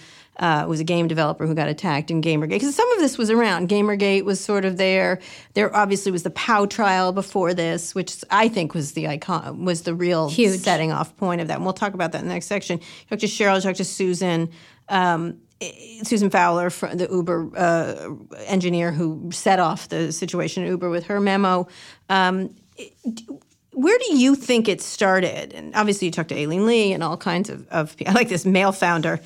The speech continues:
Speaker 1: <laughs> Male, at the back, it's Meet the Bros of Brotopia. Um, and then <laughs> you, you go male venture capitalist without a name, and then male founder. Like, it's very funny. It makes, it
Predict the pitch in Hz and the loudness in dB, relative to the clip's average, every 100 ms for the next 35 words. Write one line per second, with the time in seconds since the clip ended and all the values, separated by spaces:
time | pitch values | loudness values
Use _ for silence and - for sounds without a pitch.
0 | 381 403 - 202 202 196 214 208 214 214 | 2 2 4 4 4 4 2 4 4 2
1 | 202 196 208 277 330 254 220 214 214 190 | -2 2 4 4 4 2 4 4 2 0
2 | 185 175 180 180 165 143 170 - - - | 0 0 0 0 0 -2 -4 -8 -20 -20
3 | _ - 180 160 160 156 - - _ _ | _ 2 4 4 2 0 -4 -12 _ _
4 | - - 196 190 196 175 - - 208 226 | -6 0 4 4 4 4 2 0 0 0
5 | - 202 175 202 180 175 156 160 160 151 | 0 -2 2 2 2 0 -2 -2 -2 -2
6 | 156 147 151 151 156 156 151 151 156 156 | -6 -8 -6 -4 -4 -4 -4 -4 -4 -4
7 | 160 156 - - _ - 190 185 170 160 | -6 -8 -12 -20 _ 0 4 4 2 0
8 | 156 151 143 - 190 240 202 180 220 226 | 0 -2 -4 -8 -6 0 0 2 0 2
9 | 233 180 - 151 147 165 180 160 160 | 0 0 -4 -6 -6 -6 -4 -4 -6